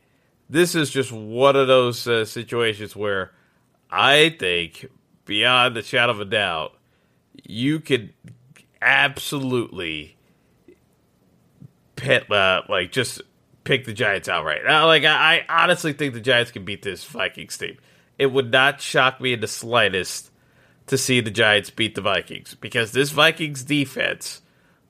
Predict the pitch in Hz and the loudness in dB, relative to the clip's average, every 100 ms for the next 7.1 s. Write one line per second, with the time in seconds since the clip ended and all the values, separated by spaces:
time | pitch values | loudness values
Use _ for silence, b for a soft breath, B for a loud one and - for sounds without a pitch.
0 | - - 127 120 110 104 95 95 - - | -10 0 4 6 4 2 -2 -6 -12 -16
1 | _ _ _ _ _ _ _ _ _ _ | _ _ _ _ _ _ _ _ _ _
2 | _ _ _ _ _ _ _ _ _ 123 | _ _ _ _ _ _ _ _ _ -8
3 | 104 147 143 127 101 90 - - 120 123 | 0 2 2 2 0 -2 -10 -14 -4 0
4 | 117 107 101 - _ _ _ _ _ 117 | 4 4 2 -2 _ _ _ _ _ -2
5 | 143 170 156 220 185 156 135 - _ 156 | 2 2 4 4 4 0 -8 -20 _ 0
6 | 196 226 247 247 254 214 156 214 190 87 | 4 6 6 4 2 -2 0 2 4 2
7 | - | -6